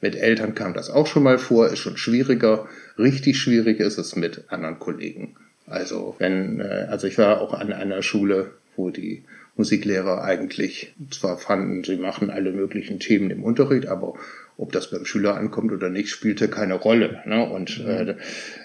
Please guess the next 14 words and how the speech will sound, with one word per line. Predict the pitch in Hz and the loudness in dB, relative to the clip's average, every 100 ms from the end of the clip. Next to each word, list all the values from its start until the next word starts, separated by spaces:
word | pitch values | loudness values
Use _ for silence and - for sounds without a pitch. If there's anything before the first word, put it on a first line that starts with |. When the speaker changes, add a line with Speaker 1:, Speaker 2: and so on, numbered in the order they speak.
| - | -8
Speaker 1:
in | - 107 92 | -2 -2 0
dem, | 104 104 107 107 110 - | 2 4 2 2 -4 -8
äh, | - 95 95 95 | -2 -2 -2 -4
Zusammenhang | - 110 104 107 110 107 | 0 2 4 4 4 2
ist | 104 107 | 2 0
es | - | 0
wirklich | 113 110 101 | 2 2 2
schwer, | - 107 110 | 4 6 6
sich | 98 - | 4 -2
zu | 101 | -2
behaupten, | 87 - 104 - - 131 123 | -2 2 2 2 0 2 2
weil, | 107 95 92 95 95 - 98 95 | 4 2 4 2 0 -2 -4 -2
äh, | |
dann, | 92 90 90 | -2 -4 -4